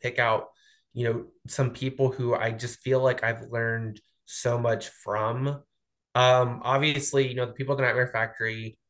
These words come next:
uh, who were great, Cody Rhodes, Q T Marshall, uh, Glacier, all amazing coaches,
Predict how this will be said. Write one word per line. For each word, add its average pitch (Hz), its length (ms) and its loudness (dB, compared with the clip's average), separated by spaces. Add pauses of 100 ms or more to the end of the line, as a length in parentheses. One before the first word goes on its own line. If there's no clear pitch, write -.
uh, 110 280 2
who 113 100 -6
were 110 160 -6
great, 104 440 0
Cody 107 220 -2
Rhodes, 107 280 0
Q 113 140 -10
T 117 120 -10
Marshall, 104 680 -2 (260)
uh, 104 180 0
Glacier, 117 1040 2
all 113 560 0
amazing 113 920 -6
coaches, 98 680 -6